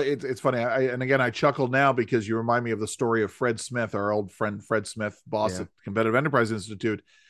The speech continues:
Speaker 1: C E I was at the corner of, uh, Seventeenth and K down,
Speaker 2: Yep.
Speaker 1: downtown. And every once in a while, there would be a presidential motorcade that would pass by,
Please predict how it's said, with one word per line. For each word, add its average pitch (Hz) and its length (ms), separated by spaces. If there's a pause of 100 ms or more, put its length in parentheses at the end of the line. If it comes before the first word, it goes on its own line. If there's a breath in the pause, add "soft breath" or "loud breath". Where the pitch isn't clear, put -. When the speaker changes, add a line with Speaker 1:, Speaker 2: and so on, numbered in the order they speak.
(680 soft breath)
Speaker 1:
C 170 300
E 165 60
I 160 180
was 123 180
at 107 60
the 120 60
corner 143 420
of, 98 180
uh, 101 140
Seventeenth 131 600
and 104 160
K 107 440 (300)
down, 117 240
Speaker 2:
Yep. 98 80
Speaker 1:
downtown. 117 600 (920)
And 131 100
every 135 160
once 139 240
in 127 80
a - 20
while, 123 220
there 107 140
would 107 100
be 107 120
a 98 40
presidential 117 500
motorcade 113 460
that 82 80
would 82 140
pass 107 260
by, 104 400